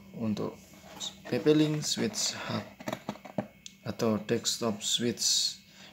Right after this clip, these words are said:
dengan kode produksi T L S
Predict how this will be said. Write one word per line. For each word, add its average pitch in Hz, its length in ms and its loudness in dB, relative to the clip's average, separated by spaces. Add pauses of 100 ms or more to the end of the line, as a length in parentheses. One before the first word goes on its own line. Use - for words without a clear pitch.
(240)
dengan 107 400 4
kode 110 380 2
produksi 113 580 -2
T - 160 -2
L 113 320 0
S - 320 -2